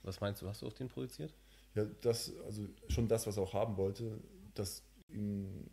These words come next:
Speaker 2: ihm das abgekauft hat, dass er so ein paar Level weiter ist in seiner Persönlichkeitsentwicklung.
Speaker 1: Hm.
Speaker 2: Äh,
Speaker 1: Ja,
Speaker 2: aber
Speaker 1: kann ich gut nachvollziehen.
Speaker 2: ist auch immer, ist auch ganz gut,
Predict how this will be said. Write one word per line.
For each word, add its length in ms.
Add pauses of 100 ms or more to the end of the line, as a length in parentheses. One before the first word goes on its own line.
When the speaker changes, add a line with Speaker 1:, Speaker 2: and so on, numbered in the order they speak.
Speaker 2:
ihm 100
das 160
abgekauft 520
hat, 140
dass 160
er 80
so 80
ein 80
paar 220
Level 280
weiter 280
ist 140
in 120
seiner 180
Persönlichkeitsentwicklung. 1040 (520)
Speaker 1:
Hm. 600 (300)
Speaker 2:
Äh, 560
Speaker 1:
Ja, 100
Speaker 2:
aber 80
Speaker 1:
kann 200
ich 100
gut 120
nachvollziehen. 640
Speaker 2:
ist 160
auch 120
immer, 340
ist 140
auch 120
ganz 220
gut, 220